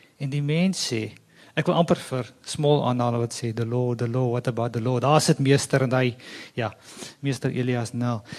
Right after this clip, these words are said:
Ehm, ek gaan niks verder sê nie, want die idee is om te luister na hierdie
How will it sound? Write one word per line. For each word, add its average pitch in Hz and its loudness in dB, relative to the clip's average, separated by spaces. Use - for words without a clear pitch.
Ehm, 190 8
ek 202 6
gaan 202 6
niks 240 8
verder 170 10
sê 156 4
nie, 226 8
want 180 6
die 170 4
idee 151 6
is 196 6
om 170 2
te 156 4
luister 151 6
na 143 4
hierdie 131 2